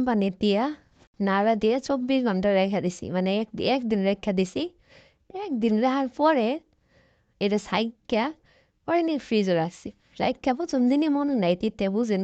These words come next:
কেমন মনগুলা। যাই হোক, পরে আস্তে আস্তে দিছি,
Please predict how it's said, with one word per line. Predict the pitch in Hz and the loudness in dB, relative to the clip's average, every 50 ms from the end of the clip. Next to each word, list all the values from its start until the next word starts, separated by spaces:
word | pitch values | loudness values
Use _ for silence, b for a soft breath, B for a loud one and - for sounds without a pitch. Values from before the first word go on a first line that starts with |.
| 185 - | -2 -2
কেমন | 220 214 208 190 180 160 143 - 208 185 - _ _ _ _ _ _ _ - | -2 -2 -2 -2 -4 -4 -6 -10 -12 -14 -16 _ _ _ _ _ _ _ -6
মনগুলা। | 208 190 185 190 185 170 170 165 160 156 151 - - _ _ _ _ _ _ _ _ _ _ _ _ _ _ _ - | -4 -2 -2 -2 -2 -2 -4 -4 -4 -4 -6 -8 -12 _ _ _ _ _ _ _ _ _ _ _ _ _ _ _ -2
যাই | 233 240 262 | 0 2 2
হোক, | 269 330 330 - _ | 2 0 -2 0 _
পরে | 311 302 294 269 277 294 | 2 2 4 2 2 0
আস্তে | 269 - - - 240 | -2 -6 -6 -6 -6
আস্তে | 226 - - 240 190 196 | -4 -4 -6 -6 -2 0
দিছি, | 247 254 - - - 208 | -2 -2 -2 -2 -2 -2